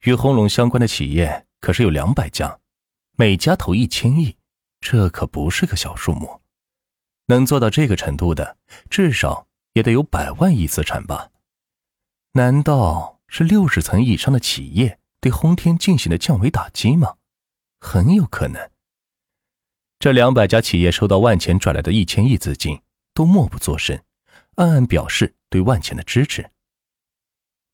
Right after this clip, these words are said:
“哼，跟我斗，还差得远呢。”万茜不屑地说道。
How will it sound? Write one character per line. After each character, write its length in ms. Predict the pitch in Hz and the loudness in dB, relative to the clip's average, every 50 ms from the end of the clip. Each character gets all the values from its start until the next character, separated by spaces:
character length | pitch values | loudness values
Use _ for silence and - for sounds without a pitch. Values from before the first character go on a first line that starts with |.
| _ _ | _ _
“哼， 220 | - - - - - _ _ _ _ _ _ _ _ _ _ _ | -6 -4 -4 -4 -4 _ _ _ _ _ _ _ _ _ _ _
跟 180 | _ - 170 208 | _ 2 2 2
我 160 | 170 95 - | 2 0 -2
斗， 300 | - - 139 147 - _ _ _ _ _ _ _ _ _ _ | -2 -2 -2 -2 -4 _ _ _ _ _ _ _ _ _ _
还 80 | - - | -10 -10
差 260 | - - - 185 175 | -8 -4 -2 -2 -2
得 100 | - 123 | 0 -2
远 240 | 90 - 78 - - _ | -4 -4 -8 -10 -10 _
呢。” 160 | - 87 - - _ _ _ _ _ _ _ _ _ _ _ _ _ _ _ _ _ _ _ _ _ _ _ _ _ _ _ _ - | -6 -6 -6 -6 _ _ _ _ _ _ _ _ _ _ _ _ _ _ _ _ _ _ _ _ _ _ _ _ _ _ _ _ 2
万 180 | 143 143 135 123 | 4 4 4 4
茜 200 | - 110 98 92 | 2 2 2 2
不 160 | 85 73 76 | 2 0 -2
屑 200 | 78 - - 147 | 0 0 -2 -2
地 80 | - - | -2 -2
说 200 | - - 71 67 | -4 -4 -4 -4
道。 280 | - - - - - | -4 -6 -8 -8 -12